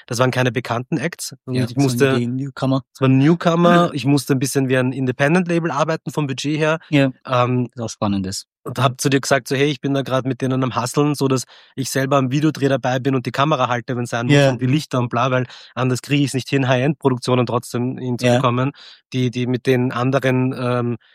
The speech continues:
Speaker 1: Playern am Markt zumindest mithalten können. Und ich brauch Unterstützung. Und du warst sofort dabei. Ich glaub, ihr habt nicht wirklich jetzt was daran verdient, wenn ich's richtig in Erinnerung hab, oder? Ihr habt's ja,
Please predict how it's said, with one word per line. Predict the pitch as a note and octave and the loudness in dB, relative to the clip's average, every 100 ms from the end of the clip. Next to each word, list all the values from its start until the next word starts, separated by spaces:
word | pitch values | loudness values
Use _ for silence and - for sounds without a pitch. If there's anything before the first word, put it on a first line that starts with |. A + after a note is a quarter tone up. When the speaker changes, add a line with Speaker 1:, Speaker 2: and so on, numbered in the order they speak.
| _ | _
Speaker 1:
Playern | - B2+ C3 B2+ | -4 0 2 2
am | B2 | 0
Markt | A#2+ - | -2 -2
zumindest | B2+ B2 A2+ | -2 -2 -2
mithalten | C3+ C3+ A#2+ A#2 | -4 -2 -2 -4
können. | A#2+ A#2+ D#3+ _ _ _ _ _ _ - | -6 -6 -8 _ _ _ _ _ _ -6
Und | D3 | -4
ich | B2 | -2
brauch | - C#3 | 2 2
Unterstützung. | C3 C3 A#2+ D3 C3+ C3+ C3+ D3 C3 _ _ _ - | 2 0 0 -2 0 2 2 0 -6 _ _ _ -10
Und | B2 | -2
du | C3 | 2
warst | C3+ B2 | 2 0
sofort | C#3+ - B2+ C#3+ - | -6 -4 -2 0 0
dabei. | G3+ C3 B2 D3 F#3+ _ _ _ - | 0 0 -2 -2 -4 _ _ _ -8
Ich | C3 | -8
glaub, | - C#3 | 0 2
ihr | C3+ | 4
habt | C3+ - C#3+ | 2 -2 -2
nicht | D3+ C#3 | 0 0
wirklich | C#3+ C#3 | -2 0
jetzt | C3 | 0
was | B2 | -2
daran | - A#2 A#2+ | -2 -2 -2
verdient, | A2 B2 C#3+ G#2 | -4 -6 -6 -6
wenn | G#2 | -8
ich's | G2+ | -10
richtig | G2+ F#2+ G2 | -12 -12 -10
in | G2+ | -10
Erinnerung | G2 G2+ G2+ G#2 | -8 -8 -10 -10
hab, | G2+ | -10
oder? | A#2+ C#3 | -10 -8
Ihr | |
habt's | A#2+ A#2+ | -8 -10
ja, | A#2 | -8